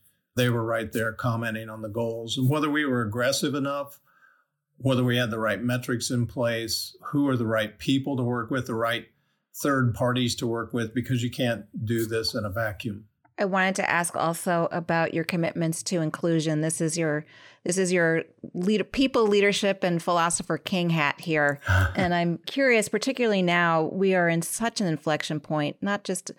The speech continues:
Speaker 2: not on race, but across the spectrum and immigration, L G B T Q issues, I know are very important to you as well. And I'm curious how you see your role evolving over the last couple of years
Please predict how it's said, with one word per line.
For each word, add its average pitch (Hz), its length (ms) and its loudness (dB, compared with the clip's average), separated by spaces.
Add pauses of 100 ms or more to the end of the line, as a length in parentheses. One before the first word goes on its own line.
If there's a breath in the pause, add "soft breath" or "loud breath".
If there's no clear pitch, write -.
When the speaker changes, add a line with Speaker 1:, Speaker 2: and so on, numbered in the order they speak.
(280 loud breath)
Speaker 2:
not 247 120 2
on 185 200 2
race, 160 640 2
but 165 100 -2
across 165 580 -2
the 165 100 -4
spectrum 160 680 -2
and 151 160 -2
immigration, 160 640 0
L 151 140 0
G 151 160 -4
B 156 160 -2
T 160 180 -8
Q 160 300 -2
issues, 151 440 -4
I 147 100 -6
know 147 180 -2
are 147 40 -4
very 156 200 0
important 156 380 -6
to 160 100 -4
you 151 100 0
as 147 140 -6
well. 151 360 0 (460 loud breath)
And - 100 0
I'm 208 120 2
curious 285 460 0
how 220 360 2
you 208 260 2
see 220 300 0
your 196 240 2
role 185 400 2 (360)
evolving 160 720 0
over 156 180 -2
the 156 80 -2
last 147 280 0
couple - 280 -4
of 143 160 -4
years 143 380 -2